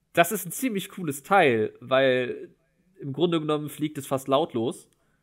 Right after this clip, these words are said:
und du kannst es mit Auspex oder irgendwas kannst du es nicht sehen.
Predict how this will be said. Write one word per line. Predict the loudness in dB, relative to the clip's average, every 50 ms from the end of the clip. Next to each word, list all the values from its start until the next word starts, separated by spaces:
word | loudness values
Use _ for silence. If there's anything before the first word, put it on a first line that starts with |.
| _ _ _ _ _ _ _ _ _ _ _ _ _ _ -2
und | 0 2 4 4 4 4 2 0 -2 -4 -6 -8 -10 -18 -20 -20 _ _ _ _ _ _ _ _ _ _ _ _ _ _ _ _ _
du | -20 -18 -16 -12
kannst | -8 -6 -6 -6 -6 -8
es | -10 -8
mit | -6 -6 -6 -6 -8 -20 -20 -20 -20 _ _ _ _ _ _ _ _
Auspex | 0 2 2 2 2 0 0 0 0 0
oder | 0 0 2
irgendwas | 4 4 2 2 2 -2 -2 -2
kannst | -4 -6 -6 -8
du | -10
es | -10
nicht | -10 -4
sehen. | -2 0 0 0 -2